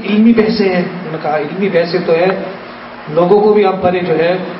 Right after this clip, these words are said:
اہل حدیثوں کو بڑے بدنام کرتے ہیں عوام الناس کے اندر۔" اس نے کہا کہ "دیکھیے، بڑے بڑے علماء، حدیث کے بارے میں بھی کافی کتابیں ہیں، اہل حدیث سے آپ حدیث، حدیثوں کا بہت مطالعہ کرتے ہیں۔" تو میں نے اپنے شاگرد کو کہا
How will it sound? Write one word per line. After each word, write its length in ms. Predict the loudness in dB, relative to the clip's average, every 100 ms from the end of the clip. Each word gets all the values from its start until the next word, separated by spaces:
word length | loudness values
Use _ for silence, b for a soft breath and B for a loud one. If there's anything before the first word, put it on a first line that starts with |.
| -10 0
اہل 140 | 2
حدیثوں 320 | 2 0 0 0
کو 100 | 2
بڑے 160 | 2
بدنام 420 | 2 2 2 0
کرتے 300 | -2 -2 0
ہیں 120 | 0 -2 -6 -14 -16 -16 -8
عوام 300 | -2 -2 -2
الناس 220 | -4 -6 -8
کے 100 | -10
اندر۔" 160 | -10 -12 -14 -16 -16 -16 -16 -18 -18 -18 -16 -18 -18 -16 -16 -14
اس 120 | -6
نے 60 | 0
کہا 120 | 0
کہ 100 | 0
"دیکھیے، 400 | -4 -4 -2 -2
بڑے 160 | 0 0
بڑے 140 | -2 -2
علماء، 340 | 0 0 0
حدیث 380 | -2 -2 0 2
کے 80 | 2
بارے 200 | 2 2
میں 80 | 0
بھی 100 | -2
کافی 280 | 0 0 0
کتابیں 400 | -4 -2 0 2
ہیں، 60 | 0
اہل 180 | -2 -2
حدیث 440 | 0 0 -2 -4
سے 80 | 0
آپ 160 | 0 0
حدیث، 340 | -6 -6 -6
حدیثوں 320 | -6 -8 -6
کا 80 | -4 -2
بہت 140 | -2 -2
مطالعہ 320 | -2 0 0
کرتے 360 | -2 -2 -2
ہیں۔" 100 | -2 -8 -16 -14 -10 -10 -10 -14 -14 -16 -18 -18 -18 -14 -8
تو 80 |
میں 180 | -4 0
نے 100 | 0
اپنے 220 | -2 -4
شاگرد 360 | -2 -2 -2 -6
کو 80 | -4
کہا 180 | 0